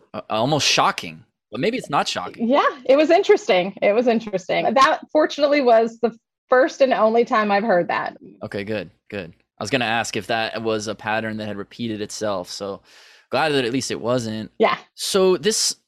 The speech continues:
Speaker 1: this idea that we, we want to get more women into security, you were attracted to the field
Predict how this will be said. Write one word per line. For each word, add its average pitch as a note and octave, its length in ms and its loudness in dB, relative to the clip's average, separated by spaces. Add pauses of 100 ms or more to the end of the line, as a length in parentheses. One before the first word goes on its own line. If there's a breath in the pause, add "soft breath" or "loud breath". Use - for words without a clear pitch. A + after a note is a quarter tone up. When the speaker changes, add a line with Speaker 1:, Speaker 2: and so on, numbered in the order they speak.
(240)
Speaker 1:
this F#3+ 180 -6
idea F3 400 2
that B2 180 0
we, C3 440 0 (240)
we C3 100 -6
want D3 240 -2
to G3 80 -6
get C3+ 400 0
more B2 380 -2
women A#2 420 -2
into A2 260 -6
security, G#2 720 -6 (100)
you D#3 240 2
were E3 200 4
attracted B2 460 -2
to A#2 60 -6
the A2 100 -4
field A2 500 -4